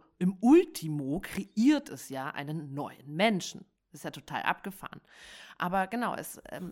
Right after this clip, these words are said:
so chakrenmäßig, wenn ihr das schon mal gehört habt, ist die Sexualenergie auch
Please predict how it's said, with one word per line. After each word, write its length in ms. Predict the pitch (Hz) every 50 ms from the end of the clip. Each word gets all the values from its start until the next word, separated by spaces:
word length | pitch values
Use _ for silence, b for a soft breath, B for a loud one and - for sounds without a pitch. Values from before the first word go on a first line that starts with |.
| - -
so 180 | 180 180 185
chakrenmäßig, 920 | 170 - - 226 - - - - 262 247 240 233 233 240 233 233 240 220 -
wenn 100 | 214 214 208
ihr 60 | 202
das 160 | 190 190 190
schon 120 | - 214 196
mal 120 | 190 190
gehört 440 | 185 190 190 202 202 196 202 - -
habt, 200 | 208 196 196 -
ist 200 | - 196 - -
die 60 | 208
Sexualenergie 1200 | 190 - - 190 185 - - 170 - - 151 160 190 226 - 220 226 226 226 208 202 220 226 233 226 B B B B B B B B
auch 200 | - 165 - -